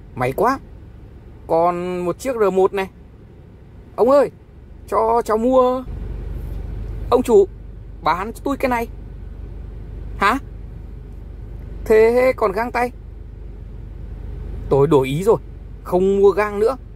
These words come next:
Cái đồ có không, Ishi? Hu,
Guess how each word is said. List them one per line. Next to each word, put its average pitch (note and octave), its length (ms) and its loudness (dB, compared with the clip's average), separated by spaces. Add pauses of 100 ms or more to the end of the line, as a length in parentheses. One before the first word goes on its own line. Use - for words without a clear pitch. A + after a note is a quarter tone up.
(1900)
Cái G3 200 2
đồ F#3+ 760 6 (1700)
có D#3+ 380 4
không, B3 200 4 (240)
Ishi? C#4+ 380 0 (1700)
Hu, D4+ 520 6